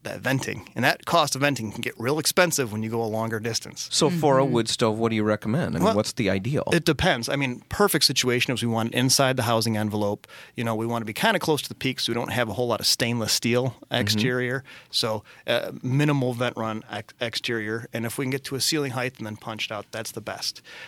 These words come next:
Speaker 1: Now, we are there to help determine locations too. So if you said, "Boy, I've always thought about a stove here. How much is it gonna cost?" You know, and most hearth dealers are extremely knowledgeable.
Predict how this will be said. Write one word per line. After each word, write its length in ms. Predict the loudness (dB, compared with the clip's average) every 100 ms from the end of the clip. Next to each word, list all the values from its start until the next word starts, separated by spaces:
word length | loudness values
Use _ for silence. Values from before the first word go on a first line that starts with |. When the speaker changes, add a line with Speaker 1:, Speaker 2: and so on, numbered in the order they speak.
| -2
Speaker 1:
Now, 220 | 2 2
we 640 | 0 -6 -2 2 4 2 0
are 240 | 2 2
there 240 | 2 2
to 160 | 2 -2
help 360 | 0 0 0 -4
determine 480 | -4 0 2 2
locations 600 | 0 -4 -6 -4 -4 -4 -2
too. 300 | -2 -2 -6 -20 -20 _
So 160 | 0 2
if 100 | 2
you 160 | 2
said, 240 | 4 2 2
"Boy, 220 | 2 4
I've 160 | 2 4
always 220 | 4 2
thought 180 | 2 2
about 160 | 0
a 40 | 0
stove 320 | 0 0 0
here. 300 | 0 0 -2 -10
How 100 | -4
much 200 | -2 -2
is 100 | -2
it 40 | -4
gonna 160 | -6
cost?" 380 | -4 -2 0 -2 -10 -20 -20 _
You 80 | -2
know, 180 | -2 -4 -14 -6
and 140 | -2
most 320 | 2 0 -2 -12 _
hearth 240 | -4 -2 0
dealers 280 | 0 0
are 200 | 0 0
extremely 640 | 0 0 -2 0 2 2 2
knowledgeable. 640 | 0 -2 -4 -4 -4 -6